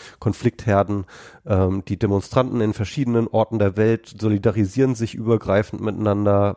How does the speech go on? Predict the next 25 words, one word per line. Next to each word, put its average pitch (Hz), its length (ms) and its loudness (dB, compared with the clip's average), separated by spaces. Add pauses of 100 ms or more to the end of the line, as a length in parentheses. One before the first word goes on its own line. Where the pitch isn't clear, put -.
Äh, 101 160 2
es - 160 -2
gibt - 160 -4
dort 104 120 0
Kommunikation, 104 640 -2
es 110 120 -4
gibt 101 100 -6
dort - 160 -4
Austausch, 107 460 -2
es 104 120 -10
gibt - 160 -8
dort 90 200 -4
Wissentransfer 123 1600 -2 (560)
und, 107 400 0
und, 113 180 0
und, 110 300 -4
und 117 200 -2
all 165 160 4
das 143 260 2
sozusagen. 90 640 -4 (100)
Also 107 240 -2
so 107 160 -2
die, 107 340 -10 (280)
zu 110 180 -4
sehen, 180 600 0